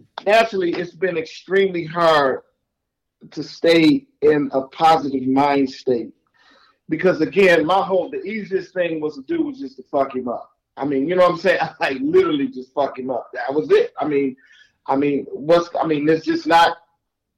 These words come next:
I mean, it don't make, I mean, I, that's it, you know, but I'm like, "You know what? I gotta, I gotta, I gotta, I gotta turn this ship around. You know, what do we do?" So,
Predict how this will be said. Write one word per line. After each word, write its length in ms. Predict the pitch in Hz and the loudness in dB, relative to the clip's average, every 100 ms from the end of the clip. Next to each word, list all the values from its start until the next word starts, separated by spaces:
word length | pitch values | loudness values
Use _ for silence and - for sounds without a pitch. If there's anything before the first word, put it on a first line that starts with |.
| - | -8
I 80 | 131 | -6
mean, 220 | 147 143 | -4 -4
it 140 | 151 139 | -4 0
don't 220 | 165 160 | 2 4
make, 160 | 151 - | 2 0
I 60 | 147 | -2
mean, 260 | 156 143 | -2 -2
I, 140 | - - - _ _ _ _ _ | -4 -6 -8 _ _ _ _ _
that's 380 | 131 170 175 - | -4 0 0 2
it, 220 | 226 - _ _ | 2 0 _ _
you 140 | 156 | -4
know, 160 | 156 156 | 0 0
but 380 | 160 165 165 - _ _ _ - | 2 2 2 -2 _ _ _ -12
I'm 140 | 151 | -8
like, 260 | 175 160 151 | -4 -4 -4
"You 100 | 170 | -4
know 120 | 165 | -2
what? 380 | 165 180 170 - _ _ _ _ _ _ _ _ - | 2 2 0 -6 _ _ _ _ _ _ _ _ -10
I 100 | 151 | -6
gotta, 260 | 156 143 135 | -6 -6 -10
I 100 | 147 | -8
gotta, 280 | 160 156 135 143 | -6 -4 -6 -8
I 80 | |
gotta, 320 | 151 156 143 - - | -6 -6 -6 -10 -10
I 80 | 147 | -6
gotta 220 | 147 131 | -6 -8
turn 340 | 147 156 139 | -10 -8 -6
this 160 | 131 131 | -6 -6
ship 220 | 151 135 | -8 -6
around. 520 | 127 147 151 135 117 131 | -4 0 0 0 -4 -6
You 60 | |
know, 120 | 131 | -6
what 240 | 117 131 160 | -6 -4 -2
do 60 | |
we 180 | 135 131 | -2 -6
do?" 400 | - 156 147 - _ _ _ _ _ _ - | 0 2 2 0 _ _ _ _ _ _ -20
So, 560 | - 160 143 131 131 | 0 4 6 6 4